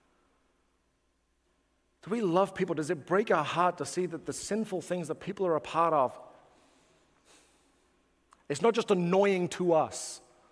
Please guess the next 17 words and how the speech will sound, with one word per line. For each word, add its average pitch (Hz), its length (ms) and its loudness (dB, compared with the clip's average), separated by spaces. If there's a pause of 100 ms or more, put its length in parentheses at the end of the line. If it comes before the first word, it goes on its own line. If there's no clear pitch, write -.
(920)
It 156 180 -4
breaks 233 240 4
our 196 140 4
hearts 185 320 0
because 156 320 -6
it's 143 160 -8
ruining 180 460 -4
their 151 140 -2
life. 117 520 -10 (1120)
And 165 100 -2
it's 180 120 -4
bringing 190 340 -2
devastation 190 680 0
to 143 80 -10
those 160 240 0
around 135 320 -4
them. 104 100 -12